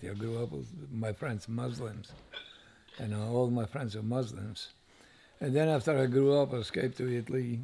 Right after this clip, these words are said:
you know, there hanging out with Muslims all the time, you know, and then United States.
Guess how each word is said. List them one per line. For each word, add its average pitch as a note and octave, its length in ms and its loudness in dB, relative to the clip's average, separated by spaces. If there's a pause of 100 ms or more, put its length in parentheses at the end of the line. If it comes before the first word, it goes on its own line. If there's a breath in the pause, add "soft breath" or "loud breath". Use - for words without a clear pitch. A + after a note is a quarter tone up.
(280)
you A#2+ 100 -6
know, A2+ 300 -2
there B2+ 420 4 (1300 soft breath)
hanging C3 320 4
out B2 220 4
with A2+ 140 -4
Muslims A2+ 540 -2
all A#2 160 -4
the A2 100 -4
time, A#2+ 380 -6
you A#2+ 60 -8
know, A2 340 -8 (260)
and A2 180 -4 (160)
then B2+ 480 2
United A#2 440 0
States. A2+ 560 -4